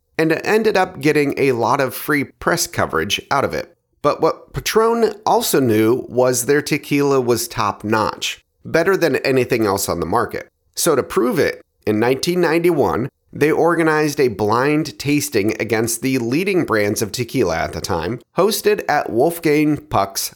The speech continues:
Spago restaurant in West Hollywood. The guest list included over a hundred tastemakers and celebrities, notably Tom Cruise and Arnold Schwarzenegger,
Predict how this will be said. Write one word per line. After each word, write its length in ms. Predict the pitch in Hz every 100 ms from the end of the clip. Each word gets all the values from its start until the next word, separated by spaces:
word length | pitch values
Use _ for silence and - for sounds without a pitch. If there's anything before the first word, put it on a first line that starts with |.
| -
Spago 640 | - - 147 151 107 82
restaurant 540 | 90 85 - 95 - -
in 160 | 135 107
West 280 | 82 85 -
Hollywood. 500 | 110 107 85 - - _ -
The 180 | 143
guest 400 | 143 175 214 -
list 440 | - 143 151 - - _ -
included 560 | 120 - 135 120 113 - -
over 320 | 220 180 139
a 60 | 98
hundred 440 | - 127 113 104
tastemakers 720 | 147 143 - 139 127 123 110
and 160 | 92 92
celebrities, 680 | 98 120 143 135 135 139 - _ -
notably 520 | 139 170 151 139 117
Tom 360 | 139 139 131
Cruise 440 | 131 151 160 190 160
and 220 | 90 90 -
Arnold 320 | 98 87 92
Schwarzenegger, 840 | - 120 135 - 98 98 113 131